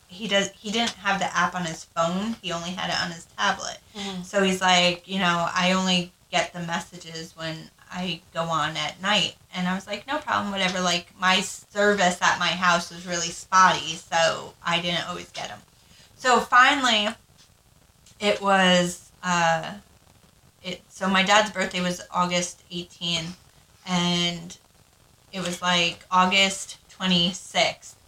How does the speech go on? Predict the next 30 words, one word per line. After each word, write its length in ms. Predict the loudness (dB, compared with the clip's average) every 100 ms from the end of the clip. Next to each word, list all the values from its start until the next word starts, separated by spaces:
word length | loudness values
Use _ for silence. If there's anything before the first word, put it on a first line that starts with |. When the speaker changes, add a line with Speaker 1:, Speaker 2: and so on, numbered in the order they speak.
| _ -20 _
Speaker 1:
and 140 | -2 -2
he, 640 | -2 -2 0 2 0 -4 -2
I 120 | 0
had 280 | 2 0 -2 -6
woken 300 | -8 -6 -6
up, 220 | -6 -6
gotten 280 | -8 -6 -2
a 40 |
message, 420 | 0 0 -2 -4
and 160 | -2 -2
it 80 | -2
said, 260 | -2 -2
Hey, 460 | -2 2 4 4 4
like, 360 | 2 2 2 -4 _ _
you 80 | 0
know, 140 | 2
I 100 | 2
don't 280 | 2 0 2
go 100 | 4
on 160 | 4
this 160 | 2 -2 0
app 240 | 0 0
that 220 | -2 -4
much. 640 | -2 -2 -2 -4 -4 -6 -6 -14 _ _ _ -20 -8
"Would 220 | -2 -2
you 120 | 0 0
like 280 | 0 -2
my 160 | -2 -4
phone 340 | 0 2 2
number?" 680 | 4 2 2 2 2 0 -2